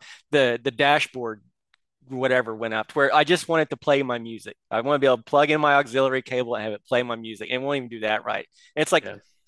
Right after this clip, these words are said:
Speaker 1: almost two thousand dollars, and I, I'm gonna, it's like a six-month waiting f-, list for the thing. And it's like all this shit on my truck I did not want.
Speaker 2: Yeah.
Speaker 1: <laughs> And, and it's like, that's just the vehicle. And it's like, what are you gonna do if you're sixteen years old in high school? Like, how are you supposed to, like,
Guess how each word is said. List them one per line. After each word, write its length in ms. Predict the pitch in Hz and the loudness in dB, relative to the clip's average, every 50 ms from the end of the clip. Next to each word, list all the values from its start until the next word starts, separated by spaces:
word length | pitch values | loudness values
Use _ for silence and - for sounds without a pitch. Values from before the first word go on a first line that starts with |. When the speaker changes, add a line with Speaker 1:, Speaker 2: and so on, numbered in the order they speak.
| _ _ _ | _ _ _
Speaker 1:
almost 240 | 143 139 131 - - | -4 -4 -4 -4 -4
two 120 | 175 175 | -6 0
thousand 320 | 165 160 156 156 143 147 139 | 4 6 6 6 4 4 2
dollars, 540 | 139 135 139 143 147 143 143 143 139 123 - | 4 6 6 6 6 4 4 2 -2 -6 -8
and 500 | - 131 123 117 113 113 110 107 107 104 - _ _ - - - _ _ | -8 -6 -4 -4 -2 -4 -4 -6 -8 -14 -20 _ _ -20 -20 -20 _ _
I, 240 | 139 135 135 127 120 | 2 2 4 2 2
I'm 140 | - 139 151 | 0 -2 -2
gonna, 140 | 156 143 135 | -2 -4 -6
it's 160 | 131 - - | -8 -4 -4
like 120 | 131 117 | -2 -2
a 40 | 131 | -2
six-month 500 | - - - 156 - - 156 143 135 - | -4 -2 0 0 0 0 -2 -2 -2 0
waiting 300 | 135 135 139 139 139 139 | 0 2 2 2 0 -2
f-, 120 | 139 - _ _ _ _ | -6 -12 _ _ _ _
list 280 | 143 139 139 139 131 - | -2 0 0 0 -2 -4
for 140 | - 147 139 | -6 -8 -4
the 100 | 135 131 | -4 -4
thing. 380 | - - 147 139 139 143 143 | 0 2 2 4 4 4 2
And 60 | 139 139 | 2 0
it's 120 | - - | 0 0
like 120 | 135 123 | 0 2
all 160 | 127 151 160 160 | 4 4 4 4
this 260 | 170 170 151 - - | 4 0 0 -4 -8
shit 440 | - - - - - - 170 160 165 | -8 -8 -8 -8 -4 0 2 4 4
on 140 | 160 156 | 4 4
my 120 | 147 143 139 | 2 0 0
truck 320 | - - 151 139 139 - - | -2 -2 -2 -2 -2 0 -4
I 120 | 123 117 - _ | -6 -6 -6 _
did 160 | - 151 151 151 | -4 -2 0 2
not 200 | 147 143 131 120 | 2 2 2 0
want. 280 | 139 139 131 117 95 - _ _ _ _ _ _ - | -2 -4 -4 -4 -6 -8 _ _ _ _ _ _ -6
Speaker 2:
Yeah. 280 | 113 120 123 127 - - - | -4 -2 0 0 -2 -2 0
Speaker 1:
<laughs> 40 | - | 0
And, 80 | 196 - | 0 2
and 120 | 180 170 165 | 2 0 0
it's 120 | 160 - | 0 0
like, 120 | 156 139 - | 0 -2 2
that's 220 | - 160 185 - - | 2 2 2 2 0
just 220 | 180 156 - _ | -6 -8 -8 _
the 60 | 127 117 | -16 -10
vehicle. 500 | 113 131 123 95 104 - - 120 110 - | -10 -10 -8 -8 -12 -16 -16 -20 -12 -6
And 80 | 151 147 | -6 -4
it's 100 | 143 - | -2 -2
like, 120 | 165 - _ _ - - - - | -2 -2 _ _ -20 -20 -20 -8
what 120 | _ 214 240 | _ -4 -2
are 40 | 247 | 2
you 40 | 233 | 2
gonna 100 | 240 220 | 4 6
do 80 | 220 220 | 6 4
if 100 | 214 - | 4 4
you're 100 | 202 175 | -2 -4
sixteen 440 | - - 202 196 - - 208 202 190 | 0 0 0 0 0 -2 -4 -2 -2
years 220 | 180 175 160 - | -2 -4 -2 0
old 180 | 175 170 165 151 | 0 0 0 -2
in 60 | 123 | -2
high 220 | 135 151 156 160 | 0 2 2 2
school? 260 | - - - 120 104 | 0 -4 -10 -10 -8
Like, 160 | 104 101 107 113 | -6 -8 -4 0
how 160 | 139 165 175 | 2 2 4
are 60 | 185 | 2
you 120 | 190 185 | 2 0
supposed 420 | 165 - - - 160 160 151 - - | -4 -10 -8 -6 -4 -4 -4 0 2
to, 80 | 147 | 4
like, 200 | 131 120 117 - | 4 4 2 0